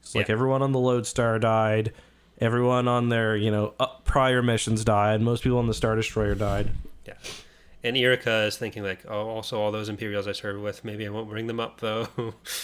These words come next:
Speaker 1: Mm-hmm. Yeah, which I liked. Um,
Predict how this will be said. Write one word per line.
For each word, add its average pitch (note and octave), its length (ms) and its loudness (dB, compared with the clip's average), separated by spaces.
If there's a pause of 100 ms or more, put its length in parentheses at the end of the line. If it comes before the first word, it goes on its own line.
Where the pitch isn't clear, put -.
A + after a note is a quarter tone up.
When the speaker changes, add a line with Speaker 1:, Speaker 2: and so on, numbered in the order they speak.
(140)
Speaker 1:
Mm-hmm. A2 360 0 (1300)
Yeah, B2 320 2
which C#3 160 0
I D3+ 80 4
liked. C3+ 460 0
Um, G#2+ 440 2